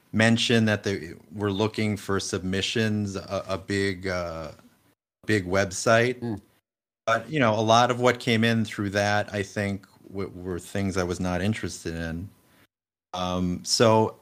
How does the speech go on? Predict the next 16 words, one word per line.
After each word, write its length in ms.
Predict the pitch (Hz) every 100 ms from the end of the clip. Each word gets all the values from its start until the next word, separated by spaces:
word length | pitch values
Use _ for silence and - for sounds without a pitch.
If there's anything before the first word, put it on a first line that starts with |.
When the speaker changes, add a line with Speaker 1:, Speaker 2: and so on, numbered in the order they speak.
| -
Speaker 1:
I, 340 | - - - 113
I 40 |
kinda, 580 | - 131 131 127 127 113
when 200 | 101 113
I 100 | 110
d-, 360 | 104 107 - - - -
did 260 | - 151 139
this, 600 | 120 117 117 - - - _ _ _
I 60 | 110
was 400 | 113 104 - - - _ _
just 220 | - 147 -
shocked 440 | 151 143 131 120
at 120 | 120
the 60 | 117
quality 680 | - 117 117 120 120 117 82
of 320 | 104 104